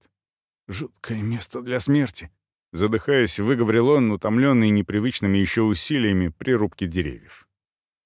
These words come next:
За последние месяцы Энтеп неплохо овладел бронзовым топором,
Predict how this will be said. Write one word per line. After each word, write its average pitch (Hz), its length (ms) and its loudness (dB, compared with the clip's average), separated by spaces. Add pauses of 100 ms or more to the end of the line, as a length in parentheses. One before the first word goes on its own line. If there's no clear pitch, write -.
(140)
За 127 120 -14
последние - 560 -4
месяцы 135 480 -2
Энтеп - 420 -2
неплохо 123 520 0
овладел 113 480 2
бронзовым 113 560 2
топором, 117 500 -2